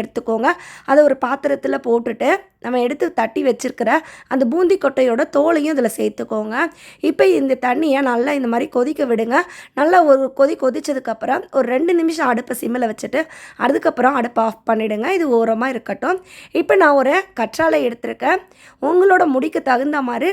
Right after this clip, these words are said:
நீங்க ஒண்ணு இல்ல ரெண்டு கற்றாழை பயன்படுத்திக்கலாம். இப்போ நான் இந்த கற்றாழையோட முள் பகுதிகளை இது போல கட் பண்ணி எடுத்துக்கிறேன். கற்றாழையை நீங்க பயன்படுத்துறதுக்கு முன்னாடி நல்லா வாஷ் பண்ணிடுங்க. இப்போ இந்த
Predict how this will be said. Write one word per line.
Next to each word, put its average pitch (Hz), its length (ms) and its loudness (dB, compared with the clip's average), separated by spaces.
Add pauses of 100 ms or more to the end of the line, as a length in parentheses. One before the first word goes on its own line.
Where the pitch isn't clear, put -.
(120)
நீங்க 240 160 -2 (120)
ஒண்ணு 294 240 -2
இல்ல 277 120 0 (120)
ரெண்டு 247 240 -4
கற்றாழை 240 340 -4 (100)
பயன்படுத்திக்கலாம். 226 800 -2 (460)
இப்போ 370 240 4
நான் 269 160 2
இந்த 247 180 -6
கற்றாழையோட 294 720 0 (100)
முள் 285 160 -4 (100)
பகுதிகளை 233 460 -2 (200)
இது 226 180 -8
போல 233 240 -2 (320)
கட் 220 240 -4
பண்ணி 262 200 0 (160)
எடுத்துக்கிறேன். 226 640 -2 (240)
கற்றாழையை 285 560 2
நீங்க 240 160 -6 (100)
பயன்படுத்துறதுக்கு 226 920 -6
முன்னாடி 220 340 -2
நல்லா 226 240 -4
வாஷ் 202 240 -6
பண்ணிடுங்க. 202 400 -4 (600)
இப்போ 294 140 2 (100)
இந்த 277 100 -2